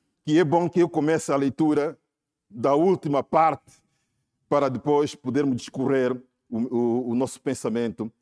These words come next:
baseado na palavra, eh, segundo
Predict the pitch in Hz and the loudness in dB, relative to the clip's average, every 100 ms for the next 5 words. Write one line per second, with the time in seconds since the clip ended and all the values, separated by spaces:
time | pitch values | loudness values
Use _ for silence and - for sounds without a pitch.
0 | _ _ 85 120 95 120 110 110 - 110 | _ _ -8 -8 -4 -4 -2 -4 -4 -2
1 | 117 107 110 110 _ _ - 107 104 101 | 0 -2 -4 -6 _ _ -6 -4 -2 -2
2 | 101 95 95 95 98 95 95 92 - 104 | -2 -2 -4 -6 -8 -12 -14 -14 -10 -4
3 | 110 104 104 | -4 -2 -4